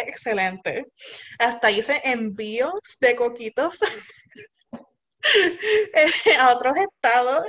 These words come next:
y, aunque fue difícil, se logró hacer algo. Y luego de eso, mi hermano siguió con el negocio. Él aparte. Y yo, pues, está bien. Este, entonces le di las cosas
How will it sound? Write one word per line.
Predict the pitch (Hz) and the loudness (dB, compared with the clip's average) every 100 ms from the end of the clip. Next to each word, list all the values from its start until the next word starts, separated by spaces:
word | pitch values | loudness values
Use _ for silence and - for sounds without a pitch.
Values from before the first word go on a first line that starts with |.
| - | -4
y, | 240 247 240 226 226 220 208 - - - - - | -2 0 0 0 0 -2 -4 -8 -20 -20 -20 -6
aunque | 240 240 285 | -4 -2 -4
fue | - 240 | -2 -2
difícil, | 302 330 269 262 269 233 220 214 240 _ | -2 -6 -8 -8 -6 -4 -2 -4 -8 _
se | - 220 | -2 0
logró | 208 196 196 190 202 208 208 | 0 -2 -4 -2 -2 -2 -4
hacer | 208 208 202 170 | -6 -8 -8 -4
algo. | 147 139 139 - _ _ - _ _ _ - | -6 -6 -12 -16 _ _ -20 _ _ _ -14
Y | 240 233 233 | -10 -6 -4
luego | 220 214 214 262 | 0 0 0 0
de | 262 247 247 | 0 -2 -2
eso, | 247 - 190 185 - _ _ _ _ _ _ _ _ | -6 -10 -12 -12 -18 _ _ _ _ _ _ _ _
mi | 220 214 | -4 -2
hermano | 202 190 185 226 330 - | -2 -4 -4 -4 -4 -6
siguió | 269 220 190 | -4 -2 -2
con | 196 | -4
el | 185 | -10
negocio. | 175 - - - - - 214 _ _ _ _ _ _ _ | -12 -12 -14 -14 -18 -20 -20 _ _ _ _ _ _ _
Él | - 226 | -2 0
aparte. | 269 269 208 202 - - - - _ _ _ - | 0 0 -2 -2 -6 -12 -12 -18 _ _ _ -10
Y | 294 277 254 | -4 -4 0
yo, | 247 247 | 0 0
pues, | 269 | -4
está | 262 302 320 | -4 -4 -4
bien. | 339 427 494 | -4 -8 -8
Este, | 269 262 - | -8 -8 -8
entonces | 240 214 226 262 | -4 -4 -4 -4
le | 233 220 | -2 -4
di | 214 | -4
las | 220 233 - | -6 -6 -6
cosas | 233 226 240 262 254 | -4 -2 -2 -2 -2